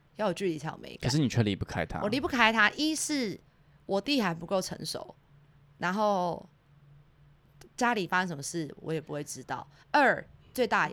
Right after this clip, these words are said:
Speaker 1: 我觉得也是前两大问题，就是我的金钱没办法 support 我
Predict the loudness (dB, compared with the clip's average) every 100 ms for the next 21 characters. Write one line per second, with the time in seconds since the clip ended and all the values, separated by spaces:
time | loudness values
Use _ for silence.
0 | -4 -4 -2 -2 -4 -8 -6 -4 -4 -6
1 | -8 -6 -4 -4 -10 -14 -12 -10 -8 -10
2 | -12 -10 -8 -8 -10 -8 -10 -8 -10 -10
3 | -8 -6 -6 -6 -10 -10 -10 -10 -10 -14